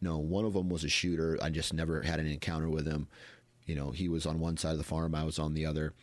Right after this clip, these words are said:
And then, uh, another buck I posted saying, I, you know, "I passed this, you know, one forty-three year old." And a guy reached out to me, and he's, he mentioned something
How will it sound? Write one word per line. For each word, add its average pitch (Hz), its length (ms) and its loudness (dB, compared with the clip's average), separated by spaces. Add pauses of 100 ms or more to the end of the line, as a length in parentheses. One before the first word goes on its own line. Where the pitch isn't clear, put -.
(440)
And 78 200 -2
then, 80 420 0 (220)
uh, 76 180 -2
another 90 360 2
buck 78 460 -2
I 71 80 -6
posted 76 520 -2 (160)
saying, 76 400 -2 (100)
I, 71 160 -2
you 82 80 -2
know, 80 100 0
"I 76 120 0
passed - 360 -2
this, 90 200 -2 (200)
you 78 100 -2
know, 78 140 0
one 85 240 -2
forty-three 80 600 -2
year 71 160 0
old." 65 180 -2 (840)
And 92 140 0
a 87 40 0
guy 117 140 2
reached 170 300 0
out 90 200 2
to - 80 -2
me, 78 240 -2 (520)
and 95 260 0
he's, - 380 -4
he 123 160 -2
mentioned 151 480 0
something 101 680 0